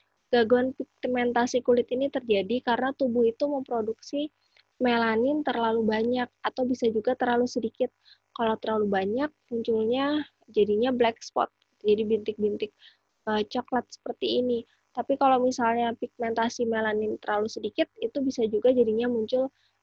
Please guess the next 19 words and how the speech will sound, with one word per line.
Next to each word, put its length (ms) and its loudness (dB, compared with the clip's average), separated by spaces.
eh, 180 2
corak 300 2
putih-putih 720 -2
di 400 0
bagian 400 -2
tubuh 320 0
kita. 320 -8
Nah, 160 2
melanin 480 4
ini 320 2
adalah 320 4
pigmen 480 -2
yang 80 2
diproduksi 640 -2
oleh 320 0
sel 320 -2
tertentu, 560 -2
yaitu 320 0
melanosit, 720 -2